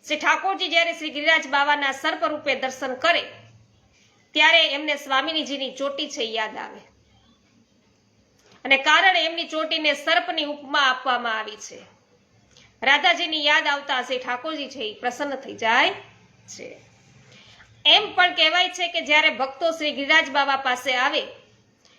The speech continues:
ત્યારે ગિરિરાજ બાવા છે એ ગાય જેવા થઈ જાય, પણ જ્યારે અનઅધિકારી જીવ એમની પાસે આવે ત્યારે ગિરિરાજ બાવા સિંહ જેવા થઈ જાય. તેથી એમનું એક સ્વરૂપ છે એ સિંહ જેવું પણ છે.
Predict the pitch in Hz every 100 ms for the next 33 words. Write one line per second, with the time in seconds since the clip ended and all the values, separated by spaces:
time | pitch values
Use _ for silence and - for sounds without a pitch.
0 | _ - 311 330 294 302 370 302 302 311
1 | 302 320 302 247 269 302 277 269 226 262
2 | 247 208 214 - - _ _ _ _ _
3 | _ _ _ - 285 254 302 330 320 285
4 | 330 370 370 359 339 330 247 311 320 320
5 | 294 285 320 311 285 285 294 294 285 359
6 | 277 - - _ _ _ _ _ _ 302
7 | 294 294 302 311 349 311 285 285 262 247
8 | - 381 349 254 262 214 - 208 - 202
9 | - _ _ _ _ _ _ - - -
10 | _ - 339 359 311 359 349 311 320 381
11 | 359 320 302 311 302 311 269 254 247 302
12 | 311 233 226 214 226 196 202 - -